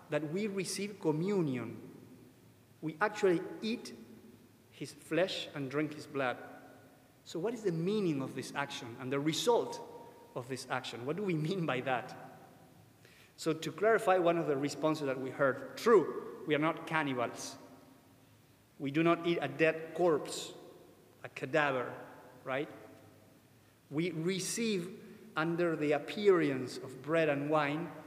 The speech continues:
the risen Lord. We receive him inside. As we swallow the host, the host, our hearts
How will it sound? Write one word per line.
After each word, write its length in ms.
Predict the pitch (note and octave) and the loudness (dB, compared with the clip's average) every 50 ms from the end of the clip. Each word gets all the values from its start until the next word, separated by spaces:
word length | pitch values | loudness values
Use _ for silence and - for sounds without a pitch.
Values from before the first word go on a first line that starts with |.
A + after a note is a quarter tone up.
| - - | -8 -2
the 120 | C#3 C#3+ C3+ | 0 0 0
risen 460 | C3+ C#3+ E3 D#3+ D#3+ - D#3 C#3 C3+ | 2 2 0 0 0 -2 -4 -4 -2
Lord. 220 | B2+ A#2+ A#2 G#2+ - - - - - - - - - - - - - - - - - _ - - - _ _ - _ | -2 -2 -4 -4 -8 -14 -18 -18 -20 -20 -20 -20 -20 -20 -20 -20 -20 -20 -20 -20 -20 _ -20 -20 -20 _ _ -20 _
We 100 | - C#3+ | -10 -8
receive 380 | C3+ C#3+ D3 C#3 - - - - | -4 -4 -2 -2 -2 -2 -2 -4
him 520 | - - - F#3 E3 D3 C3 A#2+ A2+ - - - - - - - - - - | -6 -4 0 2 2 2 0 -2 -6 -8 -12 -14 -16 -18 -18 -20 -16 -10 -6
inside. 560 | D3+ D3+ C#3+ C#3 - - E3+ D#3 C#3 B2+ A#2 - - - - - - - - - - - - - - - - - - - - - - - - - - - | -4 -4 -2 -2 2 2 4 4 2 0 -2 -6 -8 -10 -12 -14 -16 -18 -18 -20 -20 -20 -20 -20 -20 -20 -20 -20 -20 -20 -20 -20 -20 -20 -20 -12 -6 -4
As 160 | D3+ - - | -4 -4 -2
we 180 | D#3+ F3+ G3 F3+ | -2 -2 0 0
swallow 560 | - - - F#3+ F3+ F#3+ G3+ G#3 G#3+ G3+ F#3 | -2 -4 0 4 6 8 8 10 10 8 8
the 140 | F#3 F3 C#3 | 6 6 2
host, 520 | - - F3+ F#3+ G3+ G3+ - - - - - - - - | 2 2 4 4 4 4 0 -6 -8 -10 -12 -14 -12 -10
the 80 | - D3+ | -10 -4
host, 420 | - - F#3 G#3 G3+ F#3+ - - - - - - - | 2 4 4 4 4 2 -8 -10 -12 -14 -12 -8 -6
our 140 | C#3 C3+ C3+ | -6 -4 -6
hearts 520 | - - - G3 G#3 G#3+ - - - - | -4 0 4 4 4 4 2 -4 -10 -10